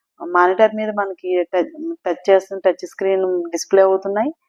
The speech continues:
స్క్రీన్ మీద కూడా డిస్‌ప్లే చేస్తున్నారు. ఈ హిస్టరీ, ఆజాద్ గురించి, గాంధీ, నెహ్రూ, అనేక, అనేక విప్లవకారులందరి పేర్లు కూడా డిస్‌ప్లే అవుతున్నాయి. ఇప్పుడు నెక్స్ట్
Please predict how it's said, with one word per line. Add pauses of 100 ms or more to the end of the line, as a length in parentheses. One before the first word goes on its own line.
(300)
స్క్రీన్
మీద
కూడా
డిస్‌ప్లే
చేస్తున్నారు.
ఈ
హిస్టరీ, (180)
ఆజాద్
గురించి, (540)
గాంధీ,
నెహ్రూ,
అనేక,
అనేక (880)
విప్లవకారులందరి (140)
పేర్లు
కూడా
డిస్‌ప్లే
అవుతున్నాయి. (480)
ఇప్పుడు
నెక్స్ట్